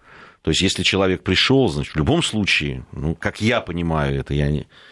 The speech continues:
не, не специалист в безопасности, э, детских садов, но, га-, насколько я понимаю, и насколько у меня есть опыт этот, да, выходит и спрашивает: «А что случилось, почему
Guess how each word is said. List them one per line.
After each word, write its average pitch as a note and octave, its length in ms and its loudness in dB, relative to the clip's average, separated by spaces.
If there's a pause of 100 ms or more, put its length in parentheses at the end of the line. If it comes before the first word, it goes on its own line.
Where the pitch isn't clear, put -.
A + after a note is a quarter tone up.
(300)
не, D#2+ 180 4
не E2+ 140 4
специалист E2+ 520 -2
в D2+ 40 -12
безопасности, F#2 760 -2
э, D#2+ 460 4
детских D#2+ 320 -2
садов, D#2 420 -2
но, D2 240 4
га-, D#2 180 0
насколько E2 360 0
я B2 160 4
понимаю, A2+ 500 2
и - 20 4
насколько D2+ 340 0
у D#2 40 2
меня F2 240 6
есть D3 260 2
опыт G2+ 320 2
этот, D#2+ 260 -2
да, A2+ 120 2
выходит B2 420 0
и F2+ 60 -2
спрашивает: D#2+ 320 0
«А C#2+ 80 -2
что G#2 140 0
случилось, A2 560 2
почему F2+ 560 2